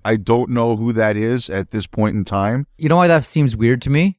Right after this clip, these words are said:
Speaker 1: Why is that?
Speaker 2: I'm very much of the belief that the San Jose Sharks are in the business of acquiring as many young defensemen and young goaltenders as possible. That seem-, that seems to be a target for them.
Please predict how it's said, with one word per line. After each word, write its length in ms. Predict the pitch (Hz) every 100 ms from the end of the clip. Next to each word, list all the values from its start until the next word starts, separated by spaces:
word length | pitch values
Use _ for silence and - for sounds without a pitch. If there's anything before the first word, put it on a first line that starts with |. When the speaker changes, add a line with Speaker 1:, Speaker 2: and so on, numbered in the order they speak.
| -
Speaker 1:
Why 160 | 110
is 100 | 117
that? 320 | 113 104 90 -
Speaker 2:
I'm 200 | 135 156
very 220 | 139 147
much 240 | 127 127 -
of 60 |
the 80 | 117
belief 300 | 98 104 113
that 80 | 107
the 60 | 90
San 220 | - 113
Jose 260 | 113 101 104
Sharks 480 | - 104 98 -
are 180 | - 104
in 120 | 101
the 80 | 98
business 500 | 85 98 92 98 -
of 480 | 98 95 92 85 98 -
acquiring 580 | 107 - 107 104 104
as 140 | 98 87
many 200 | 98 92
young 380 | 87 92 104 123
defensemen 480 | 131 107 98 - 110
and 140 | 92
young 240 | 90 95
goaltenders 600 | 87 87 90 87 76 80
as 80 | -
possible. 560 | - 85 82 76 71 69 _ _ _ _ _ _ -
That 160 | 95
seem-, 200 | - 110
that 200 | 104 110
seems 220 | - 110 95
to 60 |
be 100 | 95
a 60 | 95
target 400 | - 87 85 80
for 160 | - 90
them. 280 | 73 71